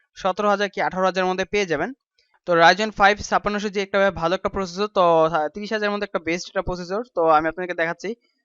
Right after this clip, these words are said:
তো এটা হলো এএমডি ব্র্যান্ডের, আর প্রসেসর সিরিজ এএমডি Ryzen, আর মডেল হলো Ryzen ফাইভ ছাপ্পান্নশো জি।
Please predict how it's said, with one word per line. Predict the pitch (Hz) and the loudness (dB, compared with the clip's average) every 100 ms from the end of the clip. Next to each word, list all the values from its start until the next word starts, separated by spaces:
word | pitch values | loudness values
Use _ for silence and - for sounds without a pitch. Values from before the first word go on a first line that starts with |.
| - | -10
তো | 180 | -6
এটা | 185 208 | -2 0
হলো | 214 220 - | 4 2 2
এএমডি | 196 208 214 | -4 -4 -2
ব্র্যান্ডের, | 175 165 180 - - | -2 -2 -2 -6 -4
আর | 151 151 151 | 2 4 4
প্রসেসর | 156 185 202 202 220 | 0 -8 -8 -6 -6
সিরিজ | - 208 220 - | -4 -6 -6 -6
এএমডি | 202 202 208 | -6 -4 -2
Ryzen, | 190 151 143 240 - _ _ - | 2 2 0 -4 -6 _ _ -4
আর | 151 | -2
মডেল | 165 170 196 226 | 2 2 2 2
হলো | 240 | 2
Ryzen | 190 175 175 208 - | 2 2 0 -4 0
ফাইভ | 170 233 - _ _ _ - | 0 0 -8 _ _ _ -6
ছাপ্পান্নশো | 180 208 214 214 | -2 -2 -2 -6
জি। | 147 104 | -8 -16